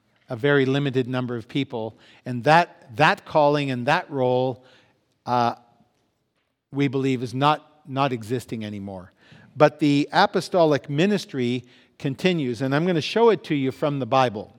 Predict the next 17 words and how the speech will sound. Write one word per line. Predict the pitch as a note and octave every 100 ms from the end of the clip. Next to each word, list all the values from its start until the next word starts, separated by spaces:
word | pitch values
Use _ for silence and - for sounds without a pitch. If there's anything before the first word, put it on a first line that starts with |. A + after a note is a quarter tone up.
| -
okay? | A#2+ C3 D#3 F3+ - - -
So | - F#3+ F3 E3+ - - - -
the | D#3+
Greek | F3+ C4+ C4+
word | G3 F3+ D#3+
there | E3+ E3
is | D3+ - -
apostolos, | C#3+ - E3+ - G3+ F#3+ A3+ C#4+ - - _ _ _ _ _ -
and | E3+ E3+
it | F3 E3+
literally | E3+ A3+ A#3+ A3+ G3+
means | E3+ E3+ E3+ D#3 -
a | C#3+
delegate | A#2+ D#3 G3+ G#3+ G#3 A3 - _ -
or | D3 C#3
a |
messenger | C3 E3 - F#3+ E3+ F#3+ G3